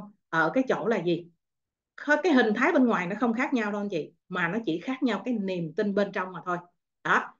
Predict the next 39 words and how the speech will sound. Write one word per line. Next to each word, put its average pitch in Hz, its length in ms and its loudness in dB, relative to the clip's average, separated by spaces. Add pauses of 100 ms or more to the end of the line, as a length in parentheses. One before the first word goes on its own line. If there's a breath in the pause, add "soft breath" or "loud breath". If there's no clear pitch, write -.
(120)
cái 320 100 4
niềm 220 300 8
tin 247 200 4
bên 247 160 4
trong. 233 200 2 (440)
Và 202 180 4
ở 175 240 2
đây, 226 340 2 (340)
đối 226 200 4
với 349 180 2
cái 370 80 -6
người 226 180 2
thành 170 200 -4 (160)
công 240 220 2
á, 277 80 0 (200)
thì 165 240 0
họ 160 240 -6
có 220 120 -6
cái 311 100 0
niềm 180 280 2
tin 208 180 -2
gì? 175 200 -2 (540)
Họ 170 120 -6
có 269 100 2
cái 359 140 0
niềm 202 260 2
tin 233 160 2
là, 170 360 2 (800)
là 185 420 0 (1800)
không 247 280 0
có, 277 300 -2
đối 240 180 2
với 330 100 2
niềm 196 240 2
tin 233 160 0
thì 196 100 -2
sao 220 140 -8
anh 220 140 -8
chị? 147 160 -10